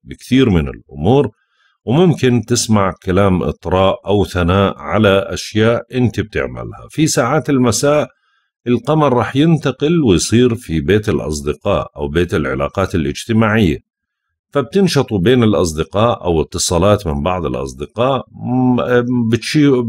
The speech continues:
بتصير تشوف الأمور بوضوح وبنظرة متفائلة أكثر، بيطمئن بالك، وممكن اليوم تحصد بعض الدعم أو التأييد في بعض ال-،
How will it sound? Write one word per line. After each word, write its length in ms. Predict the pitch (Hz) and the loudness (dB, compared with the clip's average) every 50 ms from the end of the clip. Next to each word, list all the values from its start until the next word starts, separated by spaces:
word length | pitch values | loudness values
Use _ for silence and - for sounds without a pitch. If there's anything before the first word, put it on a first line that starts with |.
| 110 | -2
بتصير 460 | 107 104 107 - - - 139 135 120 107 | -4 -4 -6 -6 -2 0 0 2 2 0
تشوف 340 | - - - 127 120 - | -2 0 0 0 0 0
الأمور 540 | 104 95 - - 90 98 104 117 123 127 120 | -2 -2 -2 0 2 2 4 4 4 4 4
بوضوح 680 | 101 82 85 87 90 87 82 73 92 113 123 123 123 120 - - - | 2 2 2 2 4 2 2 4 4 4 4 4 2 0 -6 -10 -4
وبنظرة 840 | 82 95 104 98 101 98 98 107 113 107 101 98 98 101 98 95 | -2 0 2 2 4 4 4 2 2 4 2 2 4 4 2 2
متفائلة 880 | 82 82 113 113 - 107 95 - - 110 110 - - 85 87 76 67 - | 2 2 2 2 0 -2 -2 0 0 0 2 0 0 -4 -4 -4 -4 -6
أكثر، 500 | - - 85 - _ _ - 120 135 127 123 _ _ _ _ _ _ _ _ _ _ _ _ - | -8 -12 -16 -16 _ _ -2 -2 0 -2 -4 _ _ _ _ _ _ _ _ _ _ _ _ -6
بيطمئن 800 | 104 107 120 143 147 147 - 135 143 135 127 170 175 165 151 131 | -2 2 2 2 2 2 0 0 0 2 4 4 4 4 4 4
بالك، 380 | 117 117 113 107 104 117 135 - _ _ _ _ _ _ _ | 4 4 4 4 4 2 0 -2 _ _ _ _ _ _ _
وممكن 580 | - 92 95 117 139 139 113 107 - 107 98 | -2 2 2 4 4 2 2 0 0 0 0
اليوم 500 | 98 92 82 71 67 71 85 101 101 95 | 2 0 0 0 0 0 0 0 0 -2
تحصد 440 | 82 - 110 - - - - 87 69 62 | -2 -4 -8 -6 -6 -4 -4 -4 -4 -4
بعض 220 | 65 82 85 85 69 69 67 _ _ _ _ - | -6 -6 -6 -6 -6 -8 -12 _ _ _ _ -10
الدعم 520 | 85 80 104 95 87 87 95 98 95 92 | -4 -2 -2 0 0 0 0 0 0 -2
أو 220 | - - 62 65 | -4 -8 -10 -10
التأييد 640 | 65 - - 90 80 71 85 95 110 120 123 113 95 | -10 -8 -6 -6 -4 -2 2 2 4 4 2 0 -2
في 300 | - - 73 71 65 62 | -8 -8 -8 -8 -8 -8
بعض 360 | 58 67 82 87 87 87 82 | -8 -4 -4 -2 -2 0 -2
ال-، 300 | 80 71 69 67 67 62 | -2 -2 -2 -4 -6 -10